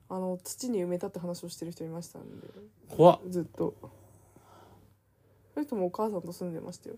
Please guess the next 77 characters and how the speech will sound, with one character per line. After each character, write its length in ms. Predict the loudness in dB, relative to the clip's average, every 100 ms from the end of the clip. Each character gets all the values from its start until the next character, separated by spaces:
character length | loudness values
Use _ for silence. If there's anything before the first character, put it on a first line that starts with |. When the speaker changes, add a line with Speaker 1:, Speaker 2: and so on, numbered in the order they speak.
| -4
Speaker 2:
マ 120 | 0
ジ 140 | 2 2
で？ 200 | -2 -6 -12 -20 _ _ _ _ -20 -20 -20 -16
死 220 | -6 2
ん 80 | 4
だ 100 | 6
文 200 | 6 4
鳥 180 | 6 4
を 20 |
土 200 | 4 4
に 80 | 4
埋 40 |
め 80 | 4
た 100 | 4
話 240 | 2 0 0
っ 40 |
て 80 | -2
悲 200 | 2 2
し 100 | 4
い 40 | 2
話 300 | 2 0 -2
じ 80 |
ゃ 20 | -4
ん。 100 | -6 -16 _ _ _ _ _ -16
Speaker 1:
し 180 | -12 -8
か 120 | -2
も、 480 | -2 0 0 0 -2 -2
Speaker 2:
う 40 |
ん。 60 | -4
Speaker 1:
自 180 | -2 2
分 180 | 4
家 140 | 4 2
の 80 | 2
文 200 | 2 0
鳥 180 | 0
じ 40 | -2
ゃ 40 |
な 40 | -2
い 40 |
ん 60 | -6
だ 80 |
よ。 60 | -10 -16 -20 -20 -20 -10 2
Speaker 2:
誰 340 | 8 10 12
だ 100 | 10
よ、 100 | 8
そ 160 | 4 4
れ。 140 | 6 6 8
Speaker 1:
え、 40 |
そ 140 | 12 12
う 60 |
な 60 | 12
ん 40 |
だ 80 | 10
よ。 60 | 8
め 60 |
っ 20 |
ち 60 | 8
ゃ 40 |
怖 180 | 12 12
い 40 | 12
話 260 | 10 6
で。 360 | 8 10 10 6
Speaker 2:
ど 160 | 8 12
こ 120 | 12
で 80 | 12
手 140 | 12
に 60 | 10
入 80 | 10
れ 40 |
た 120 | 8
文 180 | 6 6
鳥 200 | 6 4
な 60 | 4
ん 60 | 0
だ、 60 |
そ 120 | -4
れ。 80 | -8